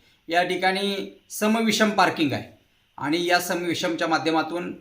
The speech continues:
वेगवेगळ्या पद्धतीचे खेडेगावातून येणारे लोक, अनेकांना अजून माहीत नाही आणि हे गाड्या लावून जातात आणि खरेदी करेपर्यंत त्यांच्या मोबाईलवरती दंडाचा,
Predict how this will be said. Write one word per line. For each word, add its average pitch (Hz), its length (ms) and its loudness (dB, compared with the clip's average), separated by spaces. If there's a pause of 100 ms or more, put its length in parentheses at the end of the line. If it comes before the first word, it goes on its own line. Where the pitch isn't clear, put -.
वेगवेगळ्या 151 500 -2
पद्धतीचे 160 600 -6
खेडेगावातून 151 580 0
येणारे 151 320 0
लोक, 139 240 -2 (840)
अनेकांना 214 420 0
अजून 202 220 2
माहीत 160 280 2
नाही 123 260 -4 (140)
आणि 147 160 -4
हे 165 80 -2
गाड्या 156 260 2
लावून 160 220 0
जातात 160 300 0 (360)
आणि 196 200 -6
खरेदी 226 320 2
करेपर्यंत 220 540 0
त्यांच्या 208 340 -2
मोबाईलवरती 190 600 0
दंडाचा, 175 680 2